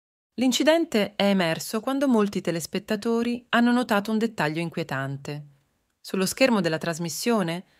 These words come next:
erano state proiettate immagini tratte dal film Terminator Destino Oscuro di Mediaset, in netto contrasto con la programmazione prevista dalla RAI.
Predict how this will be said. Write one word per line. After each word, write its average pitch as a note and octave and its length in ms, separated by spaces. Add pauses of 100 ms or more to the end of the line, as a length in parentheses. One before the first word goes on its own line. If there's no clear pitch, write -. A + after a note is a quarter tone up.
erano C4+ 300
state A#3 280
proiettate G#3+ 640
immagini A3+ 640
tratte G3+ 320
dal G3 160
film A#3 520 (300)
Terminator A#3+ 640
Destino A3 440
Oscuro D#3 680 (200)
di F#3 140
Mediaset, E3 800 (340)
in A3 160
netto B3 300
contrasto A#3+ 580
con G#3 140
la F#3 80
programmazione G3+ 760
prevista G3+ 420
dalla D#3+ 260
RAI. C3 380